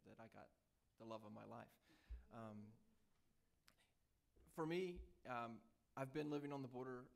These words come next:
of the U S and Mexico for eighteen years. For the first eighteen years of my life, I lived on the border between, uh, Clover, uh, South Carolina and North Carolina. Quite different borders. Um, but also the border on between the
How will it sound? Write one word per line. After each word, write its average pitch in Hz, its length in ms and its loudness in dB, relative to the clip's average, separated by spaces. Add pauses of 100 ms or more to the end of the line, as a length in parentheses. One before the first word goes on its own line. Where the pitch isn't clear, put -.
(240)
of 113 200 -4
the 113 60 -4 (100)
U 127 60 2
S 123 140 -2
and 113 120 -4
Mexico 117 440 -4
for 117 120 -4
eighteen 117 340 -4
years. 110 400 -6 (640)
For 127 80 -8
the 110 120 -10
first 147 280 0
eighteen 127 380 0
years 117 240 0
of 110 100 -8
my 101 120 -2
life, 104 320 -2 (100)
I 107 100 -6 (120)
lived 110 180 -8
on 110 140 -4
the 104 60 -6
border 110 380 -4
between, 107 560 -6 (200)
uh, 101 240 -8 (480)
Clover, 127 340 0
uh, 107 180 -10
South 123 320 2
Carolina 120 320 -2
and 107 100 -6
North 113 260 -4
Carolina. 90 360 -8 (600)
Quite 139 220 0
different 123 320 -2 (220)
borders. 117 480 -4 (760)
Um, 110 300 0 (160)
but 143 100 2
also 143 640 2
the 139 80 -2
border 127 500 0 (160)
on 120 120 -2
between 120 340 -6
the 113 80 -6